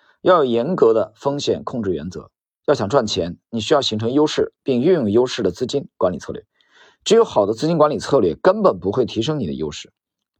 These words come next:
如果你的交易体系不好，你仍旧会输钱。不管你的资金管理原则是多么有效，但如果你掌握了赚钱的门道，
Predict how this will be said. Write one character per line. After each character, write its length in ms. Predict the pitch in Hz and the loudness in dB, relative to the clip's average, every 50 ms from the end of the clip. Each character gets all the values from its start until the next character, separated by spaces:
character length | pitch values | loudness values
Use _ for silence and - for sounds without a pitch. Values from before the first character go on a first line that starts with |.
| _ _ _ | _ _ _
如 120 | - 170 185 | 0 4 4
果 100 | 233 220 | 4 2
你 120 | 185 117 | 4 0
的 80 | 110 113 | 0 2
交 160 | 170 165 165 | 2 0 0
易 40 | 160 | 0
体 120 | - 101 | -4 -6
系 120 | - - | -8 -8
不 120 | - - 143 | 0 0 0
好， 220 | 107 85 - - _ _ | 0 0 -6 -12 _ _
你 100 | - 113 | -8 -6
仍 220 | 98 95 95 101 113 | -4 -4 -4 -2 0
旧 100 | 160 139 | 0 0
会 160 | - 104 90 | 0 0 -4
输 160 | - - 95 | -4 -8 -10
钱。 220 | - - 73 73 _ _ _ _ _ _ _ _ _ _ _ _ _ _ _ _ | -10 -10 -14 -18 _ _ _ _ _ _ _ _ _ _ _ _ _ _ _ _
不 120 | 202 220 | 2 4
管 160 | 214 196 185 | 4 4 2
你 80 | 165 143 | 2 0
的 80 | 151 | 0
资 140 | 147 160 175 | 2 2 0
金 100 | 185 180 | 2 4
管 140 | 160 147 147 | 4 4 2
理 100 | 139 113 | 2 2
原 200 | 104 110 120 139 | 2 2 2 0
则 200 | 120 110 104 107 | 0 2 2 2
是 140 | 107 - 110 | 0 -2 0
多 120 | 110 175 | 0 2
么 100 | 185 185 | 2 2
有 140 | 151 101 85 | 0 0 0
效， 320 | - - 110 101 - - _ _ | 0 0 0 0 0 -4 _ _
但 100 | 139 123 | -2 0
如 140 | 123 156 | 0 0
果 100 | 151 143 | 0 0
你 100 | 123 127 | 0 -2
掌 280 | 120 - - 104 80 73 | -4 -4 -4 -4 -2 0
握 140 | 110 - - | 2 2 2
了 140 | 101 82 - | 2 0 -2
赚 220 | - 151 135 107 | 0 0 0 0
钱 280 | 98 - - - 80 98 | -2 -4 -6 -6 -4 -2
的 100 | 117 104 | -4 -4
门 240 | 90 85 80 95 123 | -4 -6 -8 -2 0
道， 220 | 147 127 95 - | 2 0 0 -2